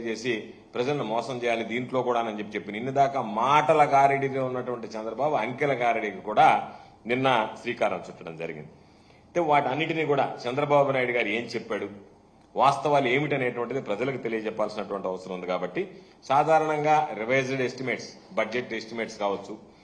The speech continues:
లేదా రకరకాలైనటువంటి అంచనాలు కావచ్చు, వాటిని రివైజ్డ్ అంచనాలు ఇవ్వడం అనేటువంటిది ఆనవాయితీ, అది కేంద్ర ప్రభుత్వంలో కానీ రాష్ట్ర ప్రభుత్వంలో కానీ. అయితే చంద్రబాబు గారు ఎకనామిక్ సర్వేలో, ప్రభుత్వమే చేసినటువంటి ఎకనామిక్ సర్వేలో ఒక అంకె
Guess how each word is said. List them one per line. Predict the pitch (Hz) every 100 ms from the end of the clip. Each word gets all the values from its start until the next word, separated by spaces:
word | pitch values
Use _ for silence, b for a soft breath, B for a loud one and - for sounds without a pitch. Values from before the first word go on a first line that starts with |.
| b _ 139
లేదా | 143 139
రకరకాలైనటువంటి | 127 143 147 147 147 143 131 131 135
అంచనాలు | 117 123 139 131
కావచ్చు, | 120 120 165 151
వాటిని | 147 147 151 135
రివైజ్డ్ | 139 156 147 143
అంచనాలు | 139 147 139
ఇవ్వడం | 131 135 131
అనేటువంటిది | 131 131 139 135 123
ఆనవాయితీ, | 127 98 85 -
అది | -
కేంద్ర | 120 117 120
ప్రభుత్వంలో | 113 107 110 131
కానీ | 185 117
రాష్ట్ర | 95 - 80
ప్రభుత్వంలో | 78 - 76 -
కానీ. | 82 - _ b b b b b b _
అయితే | 180 185 165 160 - -
చంద్రబాబు | 135 175 180 180 170 170
గారు | 170 160 131 147 - - - - - - 131
ఎకనామిక్ | 190 214 208 208 185
సర్వేలో, | 160 156 117 - - -
ప్రభుత్వమే | 139 185 196 196 185
చేసినటువంటి | 156 170 165 160 139
ఎకనామిక్ | 123 170 170 160
సర్వేలో | 156 156 151 135
ఒక | 127
అంకె | 120